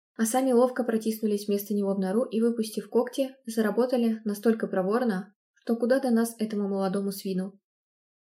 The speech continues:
Победный охотничий вой снаружи только подстегивал. Наше старание нарушил кабан, задом протиснулся к нам. Видно, кошки-оборотни не так сильно пугают, как те хищники, которые воют снаружи. Свин почти заткнул своей вонючей тушей вход,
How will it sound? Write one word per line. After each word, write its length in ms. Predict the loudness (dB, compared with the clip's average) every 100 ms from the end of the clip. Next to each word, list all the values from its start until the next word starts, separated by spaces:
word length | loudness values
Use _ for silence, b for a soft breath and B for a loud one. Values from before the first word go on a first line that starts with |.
| _
Победный 400 | 0 4 4 4
охотничий 500 | 0 0 -2 -6 -2
вой 140 | 0 0
снаружи 400 | 0 -2 -2 0
только 280 | -2 -4 -4
подстегивал. 720 | -6 -4 -4 -4 -6 -8 -12 _ _ _ _ -2
Наше 240 | 2 2 0
старание 420 | 0 0 2 2
нарушил 400 | 0 0 -4 -6
кабан, 400 | -4 -2 -2 -2 -8 -4
задом 340 | 0 0 0
протиснулся 560 | -2 -6 -6 -6 -6 -4
к 80 |
нам. 320 | -4 -4 -6 _ _
Видно, 260 | 0 4 4
кошки-оборотни 760 | 4 2 4 6 6 6 4
не 180 | 0 0
так 160 | -2 0
сильно 260 | 2 2
пугают, 380 | 2 0 2 0
как 160 | -2 -6
те 100 | -6
хищники, 460 | -6 -6 -6 -4
которые 340 | -6 -4 -2 2
воют 260 | 2 0
снаружи. 580 | -2 0 0 0 -4 -8 _ _ _ _ _ _ -4
Свин 260 | -2 0
почти 280 | 0 0 2
заткнул 400 | 4 4 2 0
своей 360 | 2 4 6 4
вонючей 400 | 2 0 -2 -4
тушей 260 | -2 -4
вход, 360 | -4 -2 -2